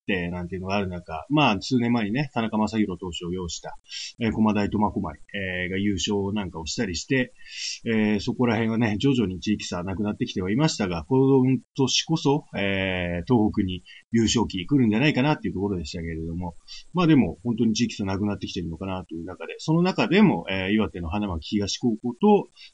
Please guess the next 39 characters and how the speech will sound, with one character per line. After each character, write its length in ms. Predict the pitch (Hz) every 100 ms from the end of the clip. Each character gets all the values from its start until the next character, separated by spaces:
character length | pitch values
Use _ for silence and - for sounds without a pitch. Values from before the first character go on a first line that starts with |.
| -
え 720 | 104 196 95 90 90 90 87
ー、 20 |
山 180 | 95 113
形 160 | 98 87
の 100 | 85
日 200 | 107 101
大 100 | 107
山 160 | 113 101
形 160 | 82
が 80 | 82
ベ 100 | 107
ス 80 | -
ト 80 | 85
フ 140 | 101
ォ 40 |
ー 500 | 85 - - _ 101 98
と 40 |
い 100 | 98
う 60 | 95
こ 100 | 98
と 100 | 95
で、 140 | 82
残 140 | - 143
念 120 | 156
な 100 | 170
が 80 | 104
ら 80 | 87
ね、 180 | 95 - - - -
え 480 | - 101 98 95 92
ー、 20 |
準 160 | 104 98
決 220 | 101 -
勝 140 | 80
で、 100 | 76 _ 92
え 180 | 92
ー、 20 | 82
敗 220 | 101 92
退 180 | 113
と 80 | 90